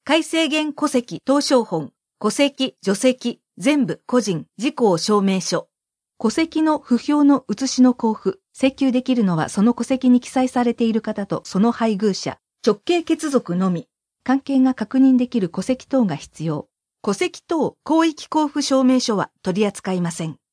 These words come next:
身分証明書、不在籍証明書の交付。場所、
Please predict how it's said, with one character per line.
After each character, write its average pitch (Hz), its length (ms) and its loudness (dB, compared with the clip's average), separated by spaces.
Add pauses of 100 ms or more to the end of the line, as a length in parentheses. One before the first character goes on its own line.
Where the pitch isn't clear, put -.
(800)
身 202 100 4
分 285 180 2
証 285 240 2
明 254 180 6
書、 - 260 -4 (240)
不 202 140 0
在 269 200 2
籍 285 340 -6
証 262 220 4
明 254 160 6
書 254 140 2
の 165 180 0
交 151 160 -4
付。 - 240 -14 (540)
場 175 80 -2
所、 220 260 -2